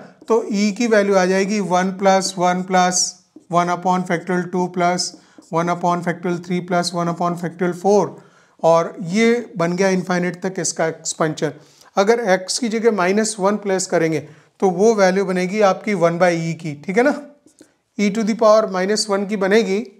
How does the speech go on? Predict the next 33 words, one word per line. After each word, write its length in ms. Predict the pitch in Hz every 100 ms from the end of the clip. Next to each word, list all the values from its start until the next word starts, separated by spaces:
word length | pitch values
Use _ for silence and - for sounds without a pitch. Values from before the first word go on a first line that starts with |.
| _ _
तो 120 | - 180 170 165 170 - _ -
उसको 200 | - 202
वन 180 | 185 185
by 100 | 196
ई 300 | 240 233 190
लिख 160 | 175
रहा 100 | 156
हूँ 80 | 151
मैं। 120 | 143 143 - - _ - -
अब 180 | 196 196
यहाँ 280 | 196 202 220
पे 200 | 226 196
एक्स 200 | 196 -
की 100 | 233
जगह 240 | 220 214
माइनस 400 | 196 175 190 214 202
वन 180 | 202
है 120 | 208 208
तो 160 | 208
वन 240 | 160 175 196
माइनस 440 | 185 185 240 196
वन 160 | 202 196
आएगा, 240 | 208 214
ये 240 | 190 185
तो 140 | 190 208
पॉजिटिव 480 | 202 180 180 185 208
खुलने 320 | 214 190 196
वाला 220 | 202 196 208
है 120 | 214 - _ _ _ _ _ -
और 220 | 165 170
ये 200 | 160 196
नेगेटिव 420 | 202 190 202 208 214
खुलेगा, 440 | 196 208 214 226